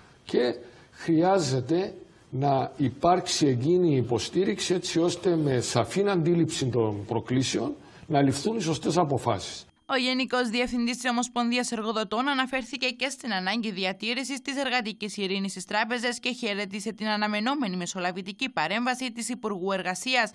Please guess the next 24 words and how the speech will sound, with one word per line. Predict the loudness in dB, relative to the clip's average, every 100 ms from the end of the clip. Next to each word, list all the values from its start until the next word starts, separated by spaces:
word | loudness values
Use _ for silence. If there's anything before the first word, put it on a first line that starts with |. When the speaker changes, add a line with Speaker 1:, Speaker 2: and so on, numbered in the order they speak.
| -12 -14
Speaker 2:
Ζέτα | -8 -4 -2 -2 -2
Εμιλιανίδου, | -2 0 0 0 -2 -4
στην | -4 -2 -2
εργατική | -2 -4 -4 -4 -2
διένεξη | -2 -2 -4 -4 -4
μεταξύ | -4 -2 -4 -6 -10
Τράπεζας | -4 -4 -4 -4 -6 -6
Κύπρου | -6 -4 -4 -4 -10 -14
και | -2 0 2
Ένωση | 0 -4
Τραπεζικών | -4 -4 -4 -6 -4 -2
Υπαλλήλων | -2 -2 -2 -4 -4
Κύπρου | -4 -4 -2 -6 -6 -18 _
σε | -8
θέματα | -4 -2 -2 -2
προσαυξήσεων, | -4 -4 -6 -6 -8 -4 -2 -2 -6 -8
αυτόματη | -2 -2 0 0 0 -2
τιμαριθμική | -2 -2 -2 -4 -8 -6 -2 0 0 -2
αναπροσαρμογή | -2 -2 -4 -4 -4 -4 -4 -4 -6
και | -2 -2
διαδικασιών | 0 -2 -2 -4 -2 -2
ανέλυξης | -2 -2 -4 -4 -6
του | -4
προσωπικού. | -4 -4 -6 -8 -6 -6